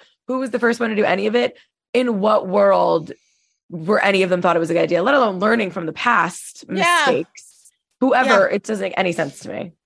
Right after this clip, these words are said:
Speaker 2: Then we get the, um, pole dancing instructors, and Portia goes, "I don't know. These, some of these, these, some of the Atlanta dancers could squash them with their butt cheeks." But then they give, she gives them their props, and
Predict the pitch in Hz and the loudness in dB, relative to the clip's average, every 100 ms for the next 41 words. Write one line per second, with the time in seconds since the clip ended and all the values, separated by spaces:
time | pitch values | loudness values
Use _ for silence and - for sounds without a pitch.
0 | _ _ _ _ _ _ _ _ _ _ | _ _ _ _ _ _ _ _ _ _
1 | 190 254 262 262 - - 226 196 214 - | -6 -2 -2 -4 -10 -10 -8 -4 -4 -4
2 | 185 185 185 165 143 127 139 139 _ _ | -12 -8 -4 -2 -2 -6 -16 -20 _ _
3 | _ _ - 226 202 185 165 185 160 156 | _ _ -2 0 0 -4 -6 -8 -10 -12
4 | - 151 - 147 123 120 143 - - 175 | -8 -8 -8 -14 -14 -16 -18 -14 -10 -10
5 | - 208 196 196 190 170 156 - - 254 | -6 -8 -6 -8 -4 -4 -8 -12 -6 -4
6 | 554 320 226 208 254 226 143 139 202 302 | -4 -4 -6 -6 -6 -8 -8 -12 -12 -14
7 | 269 311 370 269 220 180 208 226 277 - | -12 -10 -10 -10 -10 -10 -6 -6 -6 -12
8 | - 339 226 175 170 233 202 170 156 160 | -12 -6 -2 -2 -4 -6 -6 -6 -8 -12
9 | - 170 - - _ 143 135 202 240 240 | -14 -16 -14 -18 _ -18 -4 -2 -2 -4
10 | - 175 170 175 165 165 180 - 160 120 | -8 -8 -8 -8 -8 -8 -10 -10 -14 -14
11 | - - - - _ _ _ _ 269 254 | -18 -20 -20 -20 _ _ _ _ -4 0
12 | 349 370 277 262 - 262 208 185 131 - | 0 -2 -2 -4 -6 -8 -8 -8 -10 -12
13 | 95 - - - _ _ - - _ 196 | -14 -14 -18 -20 _ _ -20 -20 _ -2
14 | 196 175 | 0 0